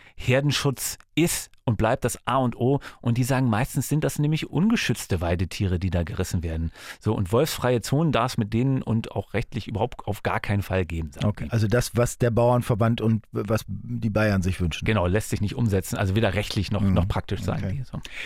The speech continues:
Speaker 2: Ich habe noch gelesen, das fand ich ganz interessant, dass, dass Tierschützer auch sagen, also die Sache mit dem D-N-A-Test, den, äh, gibt's ja nicht aus Schikane oder weil man Spaß daran hat, Wölfen irgendwelche Nummern zu verpassen,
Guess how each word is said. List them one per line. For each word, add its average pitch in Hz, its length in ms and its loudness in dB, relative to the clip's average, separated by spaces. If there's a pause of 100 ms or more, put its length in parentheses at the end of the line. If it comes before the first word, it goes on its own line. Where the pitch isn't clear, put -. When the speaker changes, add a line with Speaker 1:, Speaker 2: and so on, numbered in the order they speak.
(120)
Speaker 2:
Ich 127 100 2
habe 147 120 2
noch 151 160 0
gelesen, 143 280 2
das 135 120 2
fand 147 180 2
ich 135 80 0
ganz 131 180 0
interessant, 127 520 0
dass, - 160 -2
dass 123 220 0
Tierschützer 127 500 0
auch 113 100 2
sagen, 120 340 2
also 107 180 0
die 110 120 0
Sache 120 300 2
mit 120 160 0
dem 113 120 2
D-N-A-Test, 107 960 0
den, 110 360 2
äh, 107 260 -4
gibt's 110 460 -4
ja 123 80 2
nicht 120 180 0
aus 110 160 0
Schikane 127 560 0
oder 104 220 2
weil 110 120 2
man 107 160 2
Spaß 113 340 0
daran 110 280 2
hat, 107 160 -2
Wölfen 113 320 0
irgendwelche 107 420 -2
Nummern 131 260 2
zu - 100 -8
verpassen, 95 500 -2